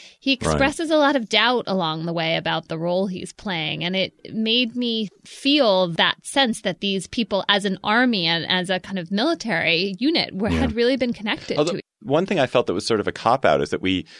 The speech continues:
Speaker 3: so we see in particular with, with Armistead, Armistead's relationship
Speaker 2: Right.
Speaker 3: to,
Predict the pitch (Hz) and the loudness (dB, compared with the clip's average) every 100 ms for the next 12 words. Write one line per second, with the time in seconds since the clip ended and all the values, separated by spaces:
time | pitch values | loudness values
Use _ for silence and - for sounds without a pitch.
0 | _ - 104 101 - 135 113 98 90 107 | _ 0 2 2 2 2 2 0 -2 0
1 | 101 87 82 80 - - - 87 - 104 | 2 2 2 0 -6 -14 -6 2 4 6
2 | 113 - - 62 52 - 90 92 - 87 | 4 2 0 2 0 2 2 2 2 2
3 | 78 - 92 85 82 85 87 87 87 76 | 2 -6 0 2 2 0 -2 2 2 0
4 | 69 | -4